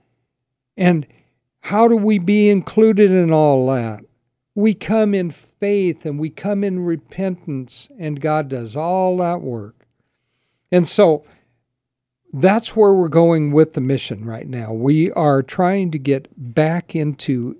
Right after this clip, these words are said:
full swing. Now, even if we were able to let people in, we're remodeling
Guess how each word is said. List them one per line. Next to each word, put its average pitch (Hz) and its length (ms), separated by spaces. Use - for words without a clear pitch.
full 185 420
swing. 117 640
Now, 170 320
even 220 360
if 202 260
we 147 400
were 202 320
able 151 340
to 143 140
let 147 240
people 151 340
in, 156 240
we're 139 180
remodeling 160 1000